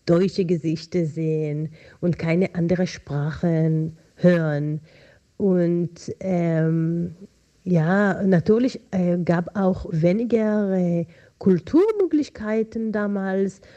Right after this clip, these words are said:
äh, nicht so viele, äh, Restaurants und Cafés.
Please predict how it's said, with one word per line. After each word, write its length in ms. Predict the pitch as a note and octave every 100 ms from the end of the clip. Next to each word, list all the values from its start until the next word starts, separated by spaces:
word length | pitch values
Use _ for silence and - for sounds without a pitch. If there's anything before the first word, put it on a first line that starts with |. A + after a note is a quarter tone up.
| -
äh, 360 | - F3+ F3+ E3+
nicht 340 | F#3+ A3 B3+ -
so 120 | G3+
viele, 880 | - G3 G3+ F3+ D3+ D3 D#3 F#3+ - - -
äh, 380 | - F#3 E3
Restaurants 960 | D#3 E3+ - D#3+ D3 E3 E3+ F3 E3+ -
und 280 | F#3+ F#3 -
Cafés. 800 | E3 D3+ - F3 F3 F3 E3+ -